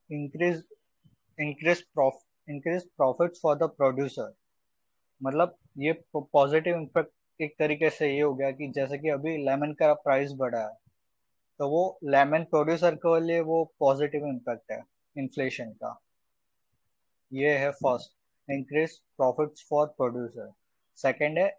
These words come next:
increase investment returns। अगर हमने कोई घर खरीद के रखा है, कोई plot what,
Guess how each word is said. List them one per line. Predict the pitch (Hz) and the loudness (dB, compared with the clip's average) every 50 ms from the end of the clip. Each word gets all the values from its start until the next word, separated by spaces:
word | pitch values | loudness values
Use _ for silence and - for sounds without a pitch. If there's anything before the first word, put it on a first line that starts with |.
| - | -10
increase | 143 143 147 143 - 170 180 190 185 - _ _ - 147 | -8 -8 -8 -4 -2 0 0 0 -2 -6 _ _ -12 -8
investment | 143 139 139 143 147 147 - 170 165 165 170 165 | -6 -4 -4 -4 -4 -4 -6 -4 -2 -2 -2 -2
returns। | 147 139 139 131 120 135 127 117 113 113 113 - - - _ _ _ _ - _ _ _ _ _ _ _ _ _ - | -4 -4 -4 -4 -2 -2 -4 -4 -4 -10 -16 -18 -20 -20 _ _ _ _ -20 _ _ _ _ _ _ _ _ _ -10
अगर | 135 135 151 147 | -2 0 0 2
हमने | 139 139 139 147 151 151 147 139 143 139 - | 2 0 -6 -4 -4 -4 -4 -4 -6 -8 -6
कोई | - 151 147 135 | -4 -4 -4 -4
घर | 123 117 135 143 143 139 139 | -6 -8 -4 -4 -2 -2 -2
खरीद | 127 147 143 143 143 | -4 -2 -2 -2 -4
के | 139 - 156 143 135 | -4 -4 -2 -2 -2
रखा | 120 - 139 135 135 131 123 | -4 -2 -2 -2 -2 -2 -6
है, | 120 123 123 _ _ _ _ _ - | -8 -10 -16 _ _ _ _ _ -10
कोई | 139 131 131 127 123 | -8 -6 -6 -6 -10
plot | _ _ - 135 127 127 131 123 127 | _ _ -2 0 2 2 2 0 -2
what, | 127 123 123 127 | -2 -2 -2 -4